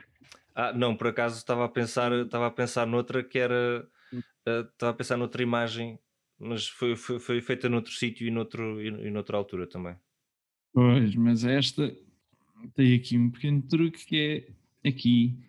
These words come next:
Speaker 2: este cantinho, originalmente não tinha nuvens. E eu
Speaker 1: Certo.
Speaker 2: decidi que tinha que ter nuvens. Epá, acho que isto foi, me lembro, acho que foi o,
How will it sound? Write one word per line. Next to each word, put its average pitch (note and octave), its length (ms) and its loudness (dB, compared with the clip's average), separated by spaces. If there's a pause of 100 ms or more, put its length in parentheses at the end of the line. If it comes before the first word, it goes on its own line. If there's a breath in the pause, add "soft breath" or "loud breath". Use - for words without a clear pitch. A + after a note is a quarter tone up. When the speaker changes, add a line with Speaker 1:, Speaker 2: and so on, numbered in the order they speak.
(420 soft breath)
Speaker 2:
este - 320 0
cantinho, B2+ 680 2 (520)
originalmente C3 920 2
não C3+ 160 2
tinha C3 280 2
nuvens. A#2 560 2 (1400 loud breath)
E B2+ 200 6
eu B2 180 2
Speaker 1:
Certo. - 440 -10 (120)
Speaker 2:
decidi B2 520 4
que B2+ 640 0 (1000)
tinha A#2+ 240 8
que - 100 -20
ter G#2+ 200 0
nuvens. G2+ 600 -4 (340)
Epá, B2 340 0 (180)
acho B2+ 240 -2
que D3 60 0
isto - 200 -6
foi, C#3+ 460 0 (880)
me C#3 180 8
lembro, C#3 340 4
acho C3+ 200 -2
que - 80 -18
foi B2 220 4
o, A#2+ 200 2